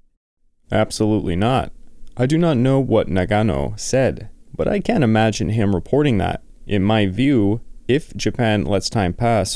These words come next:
while under pressure from lack of materials, such as the oil embargo, we will be giving up without a fight. If we make our attack now, the war is militarily calculable and not hopeless.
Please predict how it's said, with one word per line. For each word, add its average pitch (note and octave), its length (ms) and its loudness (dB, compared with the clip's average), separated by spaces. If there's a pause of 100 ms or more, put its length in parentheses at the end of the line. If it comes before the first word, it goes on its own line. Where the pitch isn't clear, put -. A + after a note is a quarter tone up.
while F#2 260 0
under F#2 240 0
pressure G#2+ 540 -2
from F2+ 260 -4
lack G2 240 -2
of - 100 -10
materials, G2 800 0 (240)
such - 260 -4
as F2+ 120 -2
the F2+ 220 -2
oil C#3+ 260 2
embargo, G2 600 2 (540)
we C3 100 2
will G#3 160 2
be C#3 140 2
giving A#2 340 2
up A2+ 360 0
without G#2 280 0
a D#2 60 0
fight. C#3 420 0 (560)
If F#3+ 180 -2
we C4 100 2
make E3 240 2
our A2 120 4
attack F#2+ 380 0
now, A#2+ 400 0 (380)
the - 80 -8
war F3 300 2
is A2 180 0
militarily A#2 840 2
calculable G#2 680 -2 (460)
and D3+ 120 0
not A#3+ 160 0
hopeless. - 580 -2